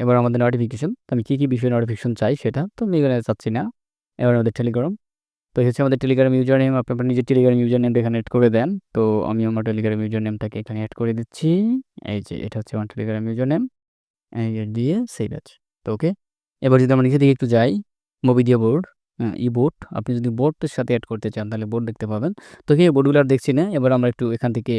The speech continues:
এইগুলোর ব্যাপারে একটু দেখি। তো এটা হচ্ছে আমাদের অ্যাফিলিয়েট নেটওয়ার্ক, আমি যদি এখানে যাই তাহলে এখানে আমি আমার, আহ, যে অফারগুলো দেখতে পাবো, তো এগুলোর ব্যাপারে আমরা একটু দেখি, একটু পরে দেখি। বা state per hour, হ্যাঁ, state per offer, আপনি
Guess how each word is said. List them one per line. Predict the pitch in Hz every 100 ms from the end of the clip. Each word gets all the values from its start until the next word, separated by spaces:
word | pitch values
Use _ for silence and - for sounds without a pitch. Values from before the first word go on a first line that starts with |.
| -
এইগুলোর | 127 127 120
ব্যাপারে | 113 113 107
একটু | 113 107
দেখি। | 147 220 _ _ _ _
তো | 139
এটা | 135
হচ্ছে | 143 156
আমাদের | 156
অ্যাফিলিয়েট | 143 139 139 135
নেটওয়ার্ক, | 127 135 190
আমি | 143 131
যদি | 123
এখানে | 123 123
যাই | 151
তাহলে | 147 120
এখানে | 120 120
আমি | 117
আমার, | 113 110 107 _ -
আহ, | 113
যে | 110 104 101 - _ _ _ _ -
অফারগুলো | 131 139 127 117
দেখতে | 110 110
পাবো, | 113 180
তো | 190
এগুলোর | 147 135
ব্যাপারে | 127 123 123
আমরা | 117 113
একটু | - 117
দেখি, | 113 113
একটু | - 117
পরে | 113 110
দেখি। | 110 185 247 _ _ _ -
বা | 113 113
state | - 113 -
per | 117
hour, | 113 107 104 131 131
হ্যাঁ, | 202 - - -
state | - 113 -
per | 113 113
offer, | 113 - 110 104 104 123 - _ _ _ _ _ _ 127
আপনি | 113